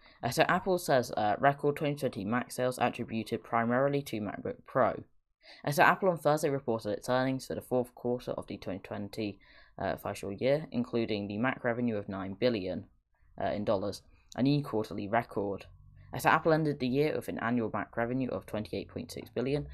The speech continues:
which is an all-time high. Uh, so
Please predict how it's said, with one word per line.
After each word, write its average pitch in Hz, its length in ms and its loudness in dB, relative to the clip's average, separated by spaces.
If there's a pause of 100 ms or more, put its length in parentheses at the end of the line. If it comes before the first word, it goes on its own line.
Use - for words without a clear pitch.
(140)
which 131 120 -6
is 127 100 -4
an 101 80 -6
all-time 95 380 -6
high. 98 440 2 (1040)
Uh, 127 120 4
so 139 360 4